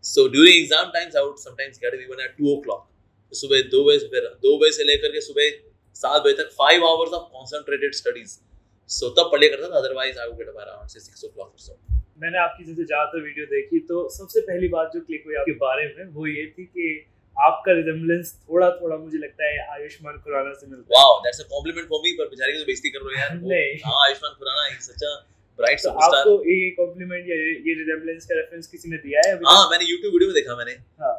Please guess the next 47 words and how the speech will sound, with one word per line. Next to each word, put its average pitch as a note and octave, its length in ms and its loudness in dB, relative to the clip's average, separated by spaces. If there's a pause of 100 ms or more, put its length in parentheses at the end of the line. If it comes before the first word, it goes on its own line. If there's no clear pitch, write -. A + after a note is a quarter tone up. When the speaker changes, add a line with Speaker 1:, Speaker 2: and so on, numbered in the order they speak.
Speaker 1:
ये, A#2+ 420 0
ये A#2+ 100 -16
तो D3 140 0
आयुष-, E3 280 6 (100)
आयुष्मान E3+ 320 -4
खुराना D#3 320 0
है F3+ 140 0
तो F3 100 -12
यार। F#3+ 260 -2 (460)
Speaker 2:
<laughs> D3+ 200 -18 (300)
Speaker 1:
तो B2+ 280 -6
मैंने C#3 160 0
जब D3+ 220 0
थोड़ा D3+ 220 -2
सा D3+ 120 -6
गाया C#3+ 320 10
तो E3 100 -10
उसने D3+ 160 -18
बोला, D#3+ 160 -2
"अरे D#3+ 120 -2
तो E3+ 60 -4
सोनू E3+ 240 -6
निगम F#3 320 4
भाई E3+ 160 6
ये G3 60 6
तो, F#3 340 2
अरे C#3+ 300 -4
ये F3+ 60 2
तो E3+ 100 -10
सोनू F3 180 -12
निगम F#3 180 -8
की F3+ 60 -4
तरह F3 140 0
बोल E3 140 2
रहा E3+ 80 0
है E3 60 -2
भाई।" F#3 200 8
Certainly C3+ 460 -10
it's - 120 -16
a B2 60 -8
great C3 260 -6
compliment C3 400 -20
for A#2+ 80 -18
me। B2 80 -20
I A#2+ 180 -4
don't B2 140 -14
know C3+ 120 -18